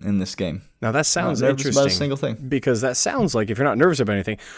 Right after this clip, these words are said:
Speaker 2: you should have a positive, cheery disposition towards this game, but you've, you've told us that you,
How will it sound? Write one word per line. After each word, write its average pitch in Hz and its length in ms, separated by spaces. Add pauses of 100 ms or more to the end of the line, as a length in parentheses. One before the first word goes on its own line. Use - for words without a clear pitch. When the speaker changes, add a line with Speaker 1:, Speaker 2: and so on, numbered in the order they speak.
(140)
Speaker 2:
you 127 160
should 143 180
have 127 100
a 101 60
positive, 120 840
cheery 180 400
disposition 90 680
towards 92 260
this 90 160
game, 92 340
but 85 100
you've, 131 260 (160)
you've 120 160
told 156 220
us 87 140
that 85 140
you, 90 180